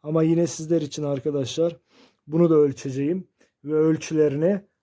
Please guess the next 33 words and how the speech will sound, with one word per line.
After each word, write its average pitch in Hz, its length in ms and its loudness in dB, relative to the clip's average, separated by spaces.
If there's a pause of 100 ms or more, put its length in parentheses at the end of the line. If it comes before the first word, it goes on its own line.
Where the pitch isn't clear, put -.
açıklamalar 143 680 -6
bölümüne 151 480 2
yazacağım. 143 760 0 (640)
Böyle 139 240 -4
bu 143 60 -8
şekilde 131 380 -4
bayağı 139 220 0
uzun 131 280 -4
bir 120 80 -10
kablosu 127 540 -6
var. 104 260 -10 (1000)
Evet. 127 440 -6 (180)
<clears throat> - 40 -6 (1900)
Şimdi, 190 500 2 (140)
e, 143 300 -6
bunu 180 120 -4
da 160 80 -2
şöyle 147 320 -6
kenara 135 380 -8
koydum. 143 720 -4 (720)
Şu - 220 -18
kameramızı 151 600 -2
da 135 80 -4
kenara 131 460 -8
koyuyorum. 131 360 -6
Şöyle 139 220 -6
özellikleri 131 560 -4
de 117 60 -10
şurada 120 300 -12
yazıyor. 123 340 -8
Sizin 123 200 -16
için 120 280 -16
çekeyim. 117 480 -18